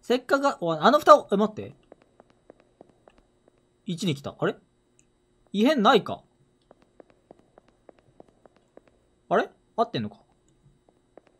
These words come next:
え、でもあの双子のとこまずどうしたらよかったんだ、結局。わかんね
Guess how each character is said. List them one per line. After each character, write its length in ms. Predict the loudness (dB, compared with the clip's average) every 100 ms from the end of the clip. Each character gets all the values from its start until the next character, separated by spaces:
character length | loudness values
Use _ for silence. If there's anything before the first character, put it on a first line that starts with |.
| -20 -20 _ _ _ _ -20 _ _ -20 _ _ -20 _ _ -20 _ -6
え、 100 | -4
で 80 |
も 120 | -2 -2
あ 60 |
の 100 | -2
双 140 | 0 0
子 140 | 0
の 40 |
と 80 | -4
こ 60 | -4
ま 100 | -4
ず 80 | 0
ど 140 | 0
う 40 |
し 40 | 2
た 60 |
ら 20 | -2
よ 60 |
か 80 | -4
っ 40 |
た 100 | -6
ん 20 | -10
だ、 60 |
結 180 | -10 -10
局。 240 | -8 -8 -8
わ 100 | -6
か 140 | -4
ん 100 | -4
ね 320 | -2 -4 -4